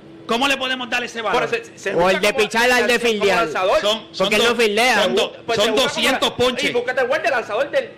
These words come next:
Speaker 2: Y busca, y compáralo con los demás del Major League
Speaker 1: No
Speaker 2: Baseball.
Speaker 1: tiene el mismo valor.
Speaker 2: Ok, ok, yo te, yo lo único que te puedo dar a ti es que
Speaker 1: Pero
Speaker 2: cu-,
Speaker 1: lo
Speaker 2: pero espérate, espérate, yo lo único que te puedo dar a ti es que cuando él esté lanzando y batiendo ese mismo día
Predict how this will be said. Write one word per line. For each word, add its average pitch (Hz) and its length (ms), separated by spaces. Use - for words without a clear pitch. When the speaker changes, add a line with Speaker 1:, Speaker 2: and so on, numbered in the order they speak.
Speaker 2:
Y 233 80
busca, 247 260
y 247 100
compáralo 320 440
con 254 100
los 233 140
demás 233 180
del 277 120
Major 269 200
League 254 80
Speaker 1:
No 196 80
Speaker 2:
Baseball. 208 140
Speaker 1:
tiene 226 160
el 214 80
mismo 208 340
valor. 156 260
Speaker 2:
Ok, 277 140
ok, 240 260
yo 240 100
te, 277 80
yo 262 120
lo 302 100
único 302 200
que 294 40
te 277 120
puedo 277 120
dar 277 160
a 277 40
ti 320 100
es 311 60
que - 20
Speaker 1:
Pero 240 160
Speaker 2:
cu-, 214 60
Speaker 1:
lo 208 100
Speaker 2:
pero 196 100
espérate, 254 280
espérate, 277 240
yo 240 100
lo 285 60
único 302 100
que 302 60
te 294 60
puedo 294 140
dar 285 80
a 285 80
ti 302 80
es 311 80
que 254 160
cuando 220 240
él 254 80
esté 285 160
lanzando 285 400
y 277 40
batiendo 269 320
ese 285 100
mismo 285 240
día 330 300